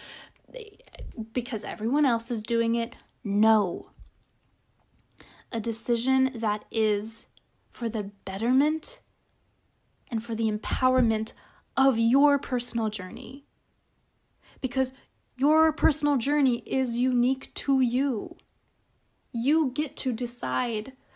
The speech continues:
what that looks like. You get to decide what that feels like,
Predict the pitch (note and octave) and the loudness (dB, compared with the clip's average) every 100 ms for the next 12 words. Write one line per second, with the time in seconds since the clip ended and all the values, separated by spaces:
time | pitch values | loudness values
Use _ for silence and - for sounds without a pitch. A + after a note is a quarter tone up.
0 | _ - A#3 A#3+ B3 - A#3 A3+ - - | _ -12 -6 -4 -4 -6 -6 -8 -6 -8
1 | - - - - - - - _ _ _ | -8 -18 -20 -20 -18 -18 -20 _ _ _
2 | _ _ _ _ _ _ A#3+ A3+ B3 - | _ _ _ _ _ _ -6 -4 -4 -6
3 | A3 A#3+ - B3 A#3 B3 B3+ - - - | -6 -6 -4 -2 0 0 -4 -12 -12 -10
4 | A3+ - - G#3 - - C4+ C#4 C4+ D#4 | -10 -12 -8 -6 -6 -2 2 2 2 0
5 | D#4 D#4 - | 0 -4 -16